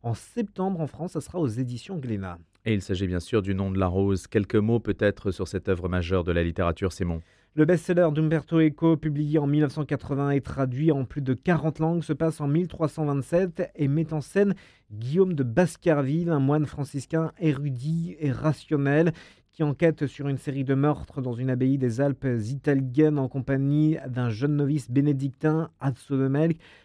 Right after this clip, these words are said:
Speaker 1: Le récit de l'écrivain et essayiste italien est ancré dans un Moyen-Âge barbare où l'Inquisition expie et torture les hérétiques succombant à la luxure, aux doutes mystiques, aux hallucinations.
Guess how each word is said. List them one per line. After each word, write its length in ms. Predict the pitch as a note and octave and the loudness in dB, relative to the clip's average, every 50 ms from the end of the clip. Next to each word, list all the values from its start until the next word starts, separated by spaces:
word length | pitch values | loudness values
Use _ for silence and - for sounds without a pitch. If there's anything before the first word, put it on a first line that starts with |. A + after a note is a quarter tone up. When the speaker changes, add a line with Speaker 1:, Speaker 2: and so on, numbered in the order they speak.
| _ - | _ 0
Speaker 1:
Le 80 | C3 | 0
récit 640 | B2+ A2+ C#3 D3 B2+ - - - - F3+ F#3 F#3+ F#3 - C3+ | 2 2 2 0 0 -2 -12 -12 -6 -4 -2 -2 -2 -2 0
de 80 | B2+ | 2
l'écrivain 480 | B2+ C3 C#3 - - - C#3 C#3+ D3 C#3+ | 2 2 2 0 -2 -4 -2 0 0 2
et 60 | C#3 | 2
essayiste 560 | C3+ B2+ - - C#3+ C#3+ D3+ D#3 - _ _ | 2 2 0 -2 -2 0 0 -2 -4 _ _
italien 760 | D3+ C3+ - C#3+ C3+ C#3 C3+ D3 D3+ D#3 D#3+ E3 E3 D#3+ - - | -12 -4 -2 -2 0 0 0 0 2 2 2 0 0 -2 -4 -6
est 180 | C#3+ B2 - - | -8 -8 -4 -2
ancré 360 | D#3 D3+ - - - - E3 | -2 -2 -2 -4 -4 -4 -2
dans 200 | D3 C#3 C3 A#2+ | -2 -2 -2 -2
un 60 | C3 | 0
Moyen-Âge 560 | B2+ C3 C#3 C#3+ C#3 C3+ C#3 C#3+ C#3 B2 G#2+ G#2 | 0 2 2 4 4 2 2 2 0 0 -2 0
barbare 720 | G#2+ - E3 C3+ B2+ B2+ D#3 D#3+ E3+ F3 F3 F3 D#3+ C#3+ | 2 2 4 4 2 4 6 6 6 6 4 2 2 0
où 80 | D3+ C#3+ | 0 0
l'Inquisition 760 | C#3 C#3 B2 - C#3+ C3+ C3+ C3+ B2+ - - D#3 D#3 D3+ - - _ | 0 -2 -2 -4 -6 -4 -4 -6 -6 -4 -4 -4 -4 -4 -6 0 _
expie 800 | E3+ D#3 - - - - _ _ - F#3 F#3+ F#3+ F#3+ G3 G3 - - | 2 2 2 -4 -18 -20 _ _ -10 -8 -6 -6 -6 -8 -8 -6 -2
et 140 | D3 C3+ | -2 -2
torture 720 | B2 - - E3+ - - - _ _ - G3+ G#3 F#3 D#3 D3+ | -2 -2 -6 -6 -6 -6 -18 _ _ -6 -4 -4 -2 0 2
les 200 | C#3+ C3+ B2+ C#3 | 2 2 2 0
hérétiques 440 | C3 B2+ C3 B2+ - E3+ E3 - - | 0 0 -2 -2 -4 -12 -16 -16 -18
succombant 560 | _ - E3+ D#3 - E3+ D#3+ E3 F#3 F#3+ E3+ - - - - _ _ | _ -12 -12 -8 -4 -2 0 0 0 0 -2 -6 -14 -20 -20 _ _
à 80 | A#2+ B2 | -4 0
la 100 | B2 B2+ | 0 0
luxure, 760 | B2 B2+ C#3 C#3 - - - _ C3 C3 C#3 C#3+ D3 C3 A#2+ | 0 0 -2 -4 -6 -12 -20 _ -4 0 0 0 0 0 0
aux 100 | A#2 A2+ | -2 -2
doutes 220 | G#2+ B2 B2+ - | -2 -4 -6 -4
mystiques, 460 | C3 A#2+ G#2 - _ _ A#2+ B2+ A#2+ - | -4 -4 -4 -6 _ _ -8 -8 -6 -4
aux 240 | A2+ G2+ F#2 G2 | -6 -6 -2 0
hallucinations. 840 | C#3 C#3+ C3 A#2+ - - B2+ B2 A2 G2+ F#2+ - - - G#2+ G2 F2+ | 0 0 0 -2 -4 -8 -8 -6 -6 -6 -8 -10 -14 -16 -16 -16 -16